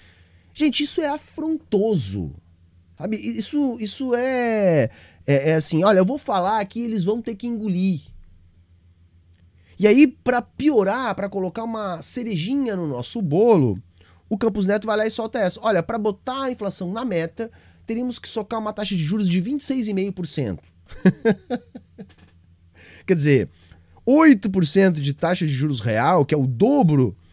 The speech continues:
da segunda maior taxa de juros real do mundo, que é quatro lá no México, é pouco pro Campos Neto. É pouco. Vamos socar logo vinte e seis por cento. O que que vocês acham? Vamos aumentar de três pra, vamos dobrar.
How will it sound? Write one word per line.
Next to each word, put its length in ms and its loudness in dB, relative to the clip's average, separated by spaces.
da 160 -2
segunda 560 0
maior 400 4
taxa 320 0
de 80 0
juros 260 -4
real 220 2
do 140 0
mundo, 420 0
que 80 -6
é 60 -6
quatro 500 0
lá 140 0
no 80 -2
México, 360 0
é 60 -2
pouco 640 2
pro 100 -4
Campos 300 -4
Neto. 360 -8
É 60 -2
pouco. 520 2
Vamos 240 2
socar 260 -2
logo 240 4
vinte 220 -2
e 40 -10
seis 240 -4
por 160 -10
cento. 300 -4
O 60 -12
que 60 -20
que 60 -18
vocês 220 -6
acham? 380 -6
Vamos 140 -6
aumentar 200 -8
de 100 -8
três 220 -8
pra, 100 -10
vamos 200 -8
dobrar. 440 -4